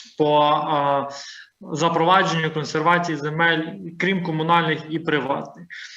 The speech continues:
Цей блок, е, з точки зору правил гри був запущений. Зрозуміло, що так і було невирішеним питання фінансування, тому що ж, е, виведення під консервацію,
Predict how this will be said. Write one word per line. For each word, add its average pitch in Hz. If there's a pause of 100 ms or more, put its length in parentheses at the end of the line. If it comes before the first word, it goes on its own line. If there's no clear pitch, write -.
(500)
Цей 226
блок, 185
е, 156 (200)
з 165
точки 175
зору 175
правил 170
гри 170
був 165
запущений. 196 (300)
Зрозуміло, 170
що 165 (140)
так 170
і 175
було 165
невирішеним 160
питання 147
фінансування, 190 (440)
тому 151
що 151
ж, 165
е, 165
виведення 156
під 147
консервацію, 160